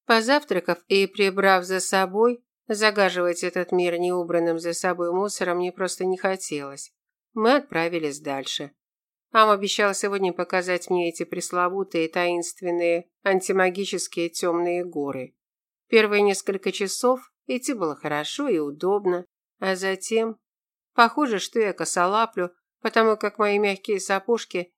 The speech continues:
неожиданно сбились на одну сторону и стали мне натирать.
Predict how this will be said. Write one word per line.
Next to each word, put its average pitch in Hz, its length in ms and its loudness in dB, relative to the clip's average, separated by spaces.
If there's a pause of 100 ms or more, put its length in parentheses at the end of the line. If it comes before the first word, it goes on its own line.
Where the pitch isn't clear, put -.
(200)
неожиданно 208 760 2
сбились 185 480 -4
на 185 160 0
одну 180 240 -4
сторону 175 600 -4 (220)
и 190 140 -4
стали 214 360 -4
мне 151 200 -4
натирать. 139 640 -10